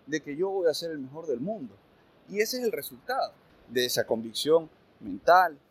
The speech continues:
física, emocional y de esa capacidad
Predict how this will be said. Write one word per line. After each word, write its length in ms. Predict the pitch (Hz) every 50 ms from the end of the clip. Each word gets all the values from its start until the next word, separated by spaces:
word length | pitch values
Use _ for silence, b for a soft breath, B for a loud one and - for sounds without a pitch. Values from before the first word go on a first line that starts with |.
| _ _ -
física, 560 | - 180 190 170 - 147 120 _ - 120 123 _ _ _ _ _ _ _
emocional 760 | 110 117 120 120 - - 120 107 120 143 170 180 170 143 113 - _ _ _ _ _ _ _ _ _ _ _
y 80 | 147 151
de 100 | 170 196
esa 180 | - 254 247
capacidad 760 | - 240 214 - 175 156 - - 143 143 175 185 170 139 110